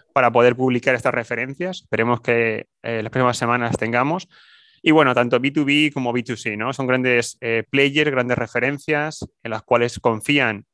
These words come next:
y delegan en Commerce Tool todo el transaccional, toda la parte del back, ¿no? Que veremos a continuación más en detalle.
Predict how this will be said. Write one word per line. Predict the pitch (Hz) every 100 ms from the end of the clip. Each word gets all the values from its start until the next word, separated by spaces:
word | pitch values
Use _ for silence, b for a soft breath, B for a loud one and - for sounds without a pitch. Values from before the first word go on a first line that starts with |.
| _
y | -
delegan | 117 113 131 135 117
en | 117
Commerce | 143 143 127
Tool | - 117
todo | - 127
el | 127
transaccional, | 131 123 123 113 117 160
toda | 165 123
la | 120
parte | - 127 - 117 107
del | 107 104
back, | 107 120 165 _
¿no? | 127 175
Que | 190
veremos | 110 117 123
a |
continuación | 120 120 110 - 135 123 117 _ _
más | - 117
en | 127
detalle. | 117 113 123 131 170